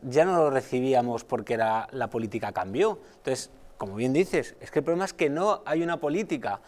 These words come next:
no hay, tú puedes ser un capullo y un malo, pero ser capullo y malo todo el rato. Cuando estés negociando luego puedes cambiar, pero no puedes decir un día A, otro día B, no puedes salir,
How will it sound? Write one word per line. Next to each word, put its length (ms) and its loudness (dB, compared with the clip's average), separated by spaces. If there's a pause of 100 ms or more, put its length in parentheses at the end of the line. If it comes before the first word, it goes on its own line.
(260)
no 200 2
hay, 220 0 (240)
tú 140 2
puedes 180 2
ser 100 2
un 140 2
capullo 380 6
y 40 6
un 160 2
malo, 240 -6
pero 180 -2
ser 180 -8
capullo 340 4
y 40 0
malo 260 0
todo 140 0
el 80 0
rato. 420 0 (680)
Cuando 220 2
estés 240 -2
negociando 520 0
luego 200 0
puedes 260 -2
cambiar, 400 0 (240)
pero 160 -2
no 100 0
puedes 240 2
decir 320 4
un 160 -2
día 320 6
A, 120 -2 (260)
otro 240 4
día 160 8
B, 300 2 (240)
no 160 -2
puedes 180 -2
salir, 480 2